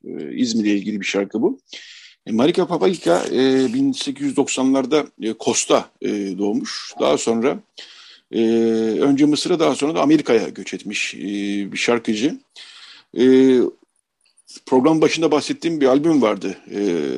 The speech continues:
Amerika'daki Osmanlı müziği, e, başlıklı bir albüm. Bu albümden seçtik bu şarkıyı. E, Marika Papagika'nın sesi de gerçekten,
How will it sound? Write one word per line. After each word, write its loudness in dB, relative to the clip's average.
Amerika'daki 0
Osmanlı 2
müziği, -4
e, -4
başlıklı -4
bir 4
albüm. 2
Bu 4
albümden 6
seçtik -2
bu -10
şarkıyı. 2
E, -4
Marika 0
Papagika'nın 0
sesi -4
de 2
gerçekten, -2